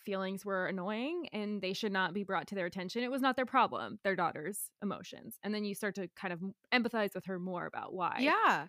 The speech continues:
Speaker 1: she has such a hard time accessing that.
Speaker 2: I feel like in this last section, i-, in these, maybe even the last twenty percent of this book, I empathized with her and what she had been through. I understood kind of where she had come from. I loved the, I thought it was darkly funny. I think it's just, so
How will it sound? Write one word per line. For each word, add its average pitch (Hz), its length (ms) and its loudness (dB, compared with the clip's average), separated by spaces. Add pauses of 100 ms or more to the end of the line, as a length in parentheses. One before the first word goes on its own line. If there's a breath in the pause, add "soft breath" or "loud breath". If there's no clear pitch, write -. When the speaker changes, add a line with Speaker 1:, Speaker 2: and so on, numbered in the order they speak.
Speaker 1:
she 220 200 -2
has 180 180 2
such - 200 -4
a 143 60 -8
hard 202 260 2
time 175 320 0
accessing 165 500 -4
that. - 120 -8
Speaker 2:
I 302 200 8
feel 381 120 0
like 339 160 0
in 285 80 0
this 285 160 2
last 233 220 4
section, 226 440 -2 (140)
i-, 254 180 -6
in 240 140 4
these, 247 320 4 (320)
maybe 220 260 0
even 226 160 2
the 214 60 0
last 196 300 0
twenty 190 180 -2
percent 185 240 -6
of 165 60 -6
this 156 160 -8
book, - 420 -2
I 180 380 4 (960 soft breath)
empathized 233 480 8
with 190 120 -2
her 180 220 0
and 175 100 0
what 208 140 2
she 220 140 2
had 196 160 2
been 180 180 2
through. 165 160 -2
I - 60 -2
understood 202 420 2
kind 190 120 0
of 175 60 -2
where 180 140 0
she 185 120 -4
had 170 100 -6
come 180 240 -2
from. 165 200 0
I 165 120 -2
loved 175 420 0
the, 190 180 0
I 185 60 -2
thought 175 200 2
it 175 40 -2
was 180 140 -2
darkly 202 420 2
funny. 220 540 2 (440 loud breath)
I 247 120 8
think 311 180 0
it's 349 140 -2
just, - 340 -8
so 233 300 4